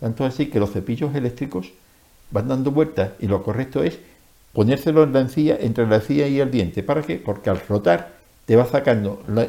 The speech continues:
lo que está incrustado entre el diente y la encía, te lo saca. Si no, tú al hacer así, lo que haces es meterte la comida que está cerca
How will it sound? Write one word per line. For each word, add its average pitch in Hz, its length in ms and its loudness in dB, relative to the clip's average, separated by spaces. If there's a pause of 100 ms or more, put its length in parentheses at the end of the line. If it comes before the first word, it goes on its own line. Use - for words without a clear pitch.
lo 117 100 0
que 107 60 -2
está 127 120 0
incrustado 147 600 2
entre 113 240 2
el 113 60 2
diente 147 220 -2
y - 20 0
la 143 60 -2
encía, 185 180 0
te 170 60 0
lo 156 100 4
saca. 120 320 -2 (360)
Si 113 120 0
no, 151 160 2
tú 139 220 2
al 139 80 10
hacer 156 240 6
así, 165 320 0 (380)
lo 113 140 0
que 113 60 2
haces 131 200 0
es 147 60 0
meterte 139 400 0
la 101 140 2
comida 113 340 -2
que 101 60 -4
está 131 180 -4
cerca 110 500 0